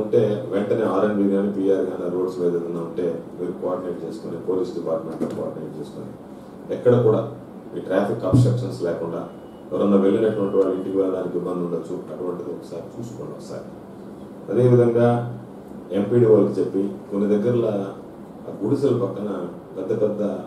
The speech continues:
ఎండిపోయినటువంటి చెట్లు ఉన్నాయి, అవి పడి ప్రమాదం లేకుండా ఒకసారి దాని మీద మన ఆర్డీఓలు అదేవిధంగా ఎంపీడీఓలు ఒకసారి దృష్టి పెడితే పంచాయతీ సెక్రటరీలు చెప్పి అటువంటి ఏదైనా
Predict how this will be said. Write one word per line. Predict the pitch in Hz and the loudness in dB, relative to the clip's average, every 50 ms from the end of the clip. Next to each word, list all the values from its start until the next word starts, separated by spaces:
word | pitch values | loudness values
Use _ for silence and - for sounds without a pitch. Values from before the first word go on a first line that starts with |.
| - - - - - - - 104 113 | -12 -16 -16 -16 -16 -12 -6 -2 0
ఎండిపోయినటువంటి | - 151 - - 127 110 98 - - - 90 85 - - | 2 4 4 4 2 2 0 0 -2 -6 -6 -6 -6 -6
చెట్లు | 87 - - - 87 | -6 -6 -6 -6 -8
ఉన్నాయి, | 85 - - - - - - - - - - - - - - - - - | -8 -8 -12 -14 -16 -16 -16 -16 -16 -16 -16 -16 -16 -16 -16 -14 -10 -4
అవి | 98 101 101 101 101 | -2 -2 -2 0 0
పడి | 104 110 120 139 - - - - - 98 | 2 4 4 4 4 4 2 -2 -4 -4
ప్రమాదం | 101 104 117 117 110 - 107 101 98 | -2 -2 0 0 2 2 2 0 0
లేకుండా | 95 - - 90 95 101 - - - - - - - | -2 -4 -6 -6 -6 -6 -6 -6 -8 -10 -12 -12 -12
ఒకసారి | - - 92 90 90 92 90 90 87 85 - - - - - - - - - - | -12 -8 -6 -4 -2 0 0 0 0 -2 -4 -10 -14 -16 -16 -16 -16 -14 -10 -6
దాని | 90 92 95 95 | -6 -2 0 0
మీద | 98 98 95 92 | 0 0 0 0
మన | 85 85 87 | -2 -2 -2
ఆర్డీఓలు | 87 - 92 92 90 90 87 98 101 98 - | -2 -2 0 0 2 2 2 0 0 -2 -2
అదేవిధంగా | 90 95 95 95 92 92 92 92 92 92 92 87 - - - 92 | 0 0 0 0 0 -2 -2 -2 -2 -2 -4 -4 -6 -10 -8 -6
ఎంపీడీఓలు | 101 101 107 101 95 92 90 90 90 | -4 0 0 0 0 0 0 -2 -4
ఒకసారి | - - - - 90 87 - | -6 -6 -4 -4 -4 -4 -6
దృష్టి | - - - 98 90 | -8 -10 -6 -2 -2
పెడితే | 85 - - - - - - - - - - - - - - - - | -2 -2 -2 -4 -6 -6 -8 -12 -14 -14 -16 -16 -16 -16 -14 -8 -4
పంచాయతీ | 104 104 - 123 123 117 110 101 98 98 | -4 0 2 4 4 4 4 2 0 -2
సెక్రటరీలు | 92 - 98 - - 90 90 87 90 | -2 -2 -4 -4 -4 -4 -4 -2 -4
చెప్పి | 92 92 98 101 101 - - | -4 -2 -2 -2 -2 -2 -4
అటువంటి | - - 113 107 104 101 107 107 | -2 -2 -2 -2 2 4 6 6
ఏదైనా | 104 104 104 107 107 | 6 6 2 0 -2